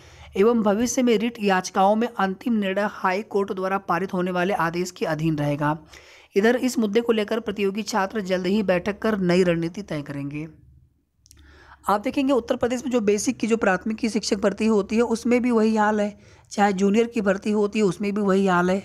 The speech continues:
एकेडमिक अंक जोड़े जाते हैं, जिनके एकेडमिक अंक कम होते हैं,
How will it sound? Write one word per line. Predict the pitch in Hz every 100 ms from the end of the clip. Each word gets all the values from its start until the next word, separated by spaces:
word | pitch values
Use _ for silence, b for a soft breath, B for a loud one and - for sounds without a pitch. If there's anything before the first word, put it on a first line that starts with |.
| - 180
एकेडमिक | 180 190 214 233
अंक | 202 208
जोड़े | 202 202 208
जाते | 196 -
हैं, | 226
जिनके | 202 196 240
एकेडमिक | 208 202 190 220 196
अंक | 202
कम | 208 208 220
होते | 214 240
हैं, | 247